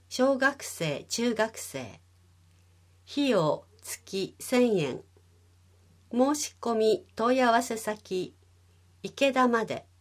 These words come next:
電話、八二四の五零零九。会長杯卓球大会。六月四日日曜日、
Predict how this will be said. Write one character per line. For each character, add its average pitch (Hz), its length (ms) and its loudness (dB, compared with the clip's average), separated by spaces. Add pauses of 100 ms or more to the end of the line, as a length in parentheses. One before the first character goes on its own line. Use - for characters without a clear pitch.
(760)
電 233 280 0
話、 202 300 2 (320)
八 262 360 0
二 294 320 6
四 208 320 2
の 139 280 -6 (260)
五 277 320 4
零 247 300 0
零 175 280 -4 (120)
九。 170 320 -6 (2500)
会 302 320 2
長 277 300 4
杯 175 320 -2
卓 180 240 -4 (140)
球 294 260 0
大 285 280 0
会。 139 400 -8 (1300)
六 220 260 0
月 285 320 2
四 254 240 0 (100)
日 214 280 4
日 214 380 0
曜 214 240 4
日、 143 280 -12